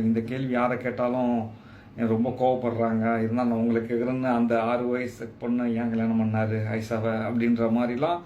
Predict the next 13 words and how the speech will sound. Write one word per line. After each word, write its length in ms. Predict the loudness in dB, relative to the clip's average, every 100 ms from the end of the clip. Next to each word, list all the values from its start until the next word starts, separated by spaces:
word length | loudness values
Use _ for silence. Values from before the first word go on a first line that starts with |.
| -14 -20 -20 -8
ஆ, 100 | 0 2 2 0
நான் 200 | 0 0
இதை 100 | -2
பார்க்கும் 420 | 0 0 0 -4
பொழுது 340 | 0 0 0 0 0 0 -2 -8 -18 -20 -20 -20 -20 -20 -20 -20 -12
எனக்கே 420 | 0 0 0 0 0 0 -2 -6 -10 -16 -20 -20 -20 -20 -20 -20 -20 -20 -20 -20 -18 -6
ரொம்ப 200 | 0 2 4
ஆச்சரியமா 500 | 0 0 0 2 2
இருந்துச்சு. 380 | -2 -4 -6 -8 -8 -16 -20 -20 -20 -8
அதே 220 | -2 2
நேரத்துல 520 | 2 2 0 -4 -6 -2
எனக்கு 340 | -2 0 -2 -2
அவங்க 260 | 0 2